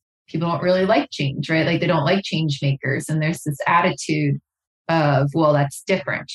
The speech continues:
right? That's uncomfortable." And if, if you're the person who's making other people uncomfortable because of their job, right? Making them, pushing them to learn agile, pushing them to change the way they work, right? It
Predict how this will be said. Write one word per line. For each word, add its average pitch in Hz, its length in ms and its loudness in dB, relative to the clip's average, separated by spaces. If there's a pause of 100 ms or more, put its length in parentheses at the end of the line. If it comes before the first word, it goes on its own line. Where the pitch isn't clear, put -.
(160)
right? 151 200 4
That's 147 180 0
uncomfortable." 143 800 0
And 151 140 0
if, 147 140 -2 (160)
if 160 200 -2
you're 196 280 4
the 180 100 2
person 180 380 0
who's 151 180 -2
making 160 300 0
other 147 220 0
people 156 500 0
uncomfortable 165 840 0 (120)
because 160 320 0
of 147 120 -2
their 143 180 2
job, 180 480 2
right? 165 340 0 (200)
Making 170 320 -2
them, 156 260 -2 (200)
pushing 285 300 2
them 208 160 4
to 202 100 0
learn 190 200 4
agile, 175 480 0
pushing 196 260 -2
them 180 240 -2
to 170 240 -2 (280)
change 185 300 2
the 185 80 2
way 180 140 4
they 170 120 0
work, 185 400 2
right? 175 400 -4
It 156 220 -4